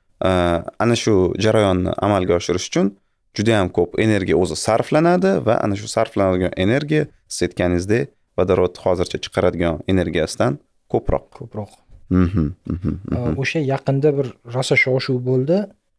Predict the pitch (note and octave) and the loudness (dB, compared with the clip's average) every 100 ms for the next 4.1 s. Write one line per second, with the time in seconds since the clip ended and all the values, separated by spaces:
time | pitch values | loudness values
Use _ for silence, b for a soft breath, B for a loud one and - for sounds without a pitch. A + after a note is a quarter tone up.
0 | _ _ A#2 G#2+ G#2+ - G2+ A2+ G#2 G2+ | _ _ -8 -6 -8 -12 -20 -20 -20 -20
1 | A2+ A2+ G#2+ G#2+ G#2 - - _ _ _ | -10 -6 -4 -4 -6 -10 -20 _ _ _
2 | - B2 C#3+ D3+ C#3 C3+ C#3+ B2 A2 - | -8 -2 2 4 2 2 4 4 2 -2
3 | - - A3 - _ _ _ _ - A2 | -8 -2 -2 -2 _ _ _ _ -6 -4
4 | G#2+ | -4